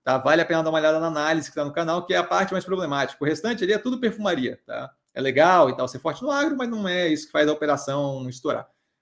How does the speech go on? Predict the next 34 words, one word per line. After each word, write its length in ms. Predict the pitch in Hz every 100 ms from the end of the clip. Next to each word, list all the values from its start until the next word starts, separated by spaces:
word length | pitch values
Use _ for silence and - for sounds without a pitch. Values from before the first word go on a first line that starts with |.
| _
O 220 | - 113
Banco 320 | 117 165 185 165
do 40 |
Brasil 220 | 156 147
é 40 | 156
forte 240 | 175 240
no 80 | 240
agro, 600 | 208 226 220 214 185 143
se 120 | -
não 120 | 180 190
entregar 320 | 185 160 147
aqueles 320 | 147 147 123
bilhões 560 | 117 160 156 165 151 120
de, 160 | 131
de 240 | 113 123 123
lucro, 580 | 156 208 208 190 180
não 200 | 170 170
interessa 520 | 170 180 151 160 - 160
lufas. 500 | 151 - 120 - _ _ _ _ _ _ _ _ _ _ -
X 260 | - 202
P, 320 | - 220 196 131 123 139 - -
é, 1400 | 143 139 135 135 131 127 123 123 120 117 113 110 110 113
X 220 | - 131
P 340 | - 208 190
e 100 | 131
outras 240 | 160 185 156
operações 480 | 143 143 139 135 123
aí 80 |
fortes 380 | 117 170 180 175
em 40 | 156
alta 180 | 156
renda 320 | 175 208 240 226
também 260 | 196
não, 80 | 190